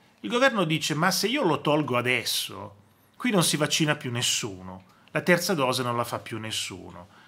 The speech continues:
E allora teniamo questo Green Pass fino a quando altri dodici milioni hanno ricevuto la terza dose."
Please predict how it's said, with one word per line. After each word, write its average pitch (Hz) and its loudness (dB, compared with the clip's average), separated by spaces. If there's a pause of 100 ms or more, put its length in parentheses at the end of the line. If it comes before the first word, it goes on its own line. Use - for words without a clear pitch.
(100)
E - 0
allora 208 6
teniamo 170 4
questo 165 -2
Green 202 -2
Pass 247 2
fino 185 -2
a 190 -4
quando 185 2 (220)
altri 175 2
dodici 170 2
milioni 208 0 (480)
hanno 156 2
ricevuto 147 0
la 117 -2
terza 107 -6
dose." - -12